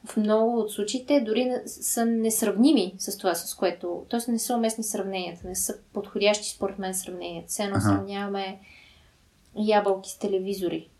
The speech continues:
Speaker 1: Нещо, което
Speaker 2: Ти
Speaker 1: е
Speaker 2: почваш да си несъгласна за друго нещо, така
Speaker 1: Аз
Speaker 2: ли?
Speaker 1: почвам да съм несъгласна с друго нещо. Започвам да го оборвам това друго нещо.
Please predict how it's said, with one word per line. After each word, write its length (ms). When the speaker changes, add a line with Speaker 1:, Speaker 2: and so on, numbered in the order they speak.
Speaker 1:
Нещо, 320
което 340
Speaker 2:
Ти 80
Speaker 1:
е 20
Speaker 2:
почваш 240
да 60
си 80
несъгласна 520
за 80
друго 220
нещо, 320
така 120
Speaker 1:
Аз 120
Speaker 2:
ли? 40
Speaker 1:
почвам 220
да 40
съм 300
несъгласна 440
с 40
друго 160
нещо. 240
Започвам 340
да 60
го 140
оборвам 460
това 160
друго 280
нещо. 200